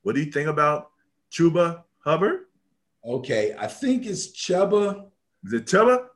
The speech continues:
Speaker 1: Chuba?
Speaker 2: Chuba Hubbard.
Speaker 1: Chuba, Chuba?
Speaker 2: Hubbard. All I know is there's a kid named Hubbard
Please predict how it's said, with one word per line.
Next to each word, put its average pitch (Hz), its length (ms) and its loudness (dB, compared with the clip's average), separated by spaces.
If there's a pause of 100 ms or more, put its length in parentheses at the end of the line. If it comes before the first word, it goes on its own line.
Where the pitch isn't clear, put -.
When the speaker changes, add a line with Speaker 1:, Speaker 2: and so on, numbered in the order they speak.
(120)
Speaker 1:
Chuba? 240 380 0
Speaker 2:
Chuba 202 300 -4
Hubbard. 208 480 2 (680)
Speaker 1:
Chuba, 139 200 2
Chuba? 202 400 2 (100)
Speaker 2:
Hubbard. 202 380 -4 (840)
All 202 240 -2
I 196 120 0
know 165 340 0
is 147 480 -4 (560)
there's 120 180 -10
a 123 60 -8
kid 208 420 0
named 185 280 -6
Hubbard 131 560 0